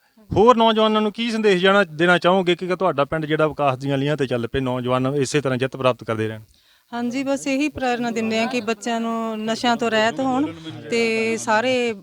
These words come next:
Speaker 2: ਬੱਚੇ ਧਿਆਨ ਰੱਖਣ ਵੀ ਜੇ ਜਿਵੇਂ ਹੁਣ ਇਹਨੇ ਬੱਚੇ ਨੇ ਆਪਣੇ ਨਾਮ ਉੱਚਾ ਕੀਤਾ, ਉਵੇਂ ਸਾਰੇ ਆਪਣੇ ਪਿੰਡ ਦਾ ਨਾਮ ਉੱਚਾ ਕਰੇ ਜੀ।
Speaker 1: ਇੱਕ ਵੀਰ ਜੀ ਹੋਰ ਗੱਲ ਆ, ਤੁਸੀਂ ਪਿੰਡ ਦੇ ਸਰਪੰਚ ਹੋ, ਸਰਕਾਰ ਵੀ ਤੁਹਾਡੀ ਆਪਣੀ ਆ,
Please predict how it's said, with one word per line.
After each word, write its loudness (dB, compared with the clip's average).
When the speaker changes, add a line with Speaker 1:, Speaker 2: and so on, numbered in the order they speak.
Speaker 2:
ਬੱਚੇ -8
ਧਿਆਨ -4
ਰੱਖਣ -8
ਵੀ -6
ਜੇ -4
ਜਿਵੇਂ -8
ਹੁਣ -6
ਇਹਨੇ -6
ਬੱਚੇ -8
ਨੇ -6
ਆਪਣੇ -8
ਨਾਮ -4
ਉੱਚਾ -6
ਕੀਤਾ, -4
ਉਵੇਂ -6
ਸਾਰੇ -4
ਆਪਣੇ -8
ਪਿੰਡ -8
ਦਾ -6
ਨਾਮ -4
ਉੱਚਾ -6
ਕਰੇ -12
ਜੀ। -16
Speaker 1:
ਇੱਕ -4
ਵੀਰ 6
ਜੀ 6
ਹੋਰ 10
ਗੱਲ 8
ਆ, 8
ਤੁਸੀਂ 0
ਪਿੰਡ -4
ਦੇ 2
ਸਰਪੰਚ 4
ਹੋ, 2
ਸਰਕਾਰ 6
ਵੀ 4
ਤੁਹਾਡੀ 4
ਆਪਣੀ 0
ਆ, -4